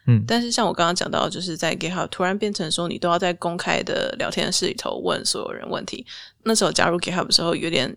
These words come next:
Speaker 2: 小迷妹的心态吧，因为那时候 GitHub 真的很多有名的工程师，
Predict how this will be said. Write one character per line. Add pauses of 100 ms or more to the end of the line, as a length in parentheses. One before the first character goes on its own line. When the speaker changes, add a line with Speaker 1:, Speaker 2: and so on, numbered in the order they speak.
(260)
Speaker 2:
小
迷
妹
的
心
态
吧，
因
为
那
时
候
GitHub
真
的
很
多 (580)
有
名
的
工
程
师，